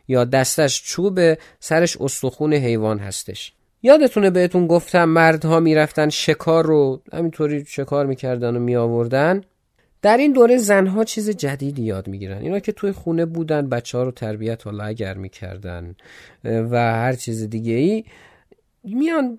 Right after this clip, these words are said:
یهو می‌بینن یه چیز به سرشون می‌زنه، می‌گن: «آقا این تخم پرنده ها رو هم می‌شه خورد دیگه، چیزی که اگه بشکنی توش،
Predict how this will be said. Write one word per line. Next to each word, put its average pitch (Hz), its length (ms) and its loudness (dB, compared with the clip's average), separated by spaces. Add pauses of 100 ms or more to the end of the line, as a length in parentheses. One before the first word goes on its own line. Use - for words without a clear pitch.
یهو 220 220 4
می‌بینن 226 360 -4
یه 240 100 -4
چیز 226 220 -10
به 196 100 -4
سرشون 202 440 -6
می‌زنه، 101 320 -6
می‌گن: 95 320 -8
«آقا 95 200 -6
این 95 280 -6 (1040)
تخم - 360 -10
پرنده 131 480 -4
ها 156 120 -2
رو 202 80 -4
هم - 260 -8 (400)
می‌شه 262 380 -10
خورد 117 500 -8
دیگه، 110 440 -10 (240)
چیزی 147 260 -16
که 135 140 -16 (100)
اگه 117 220 -10
بشکنی 120 500 -6
توش، - 400 -16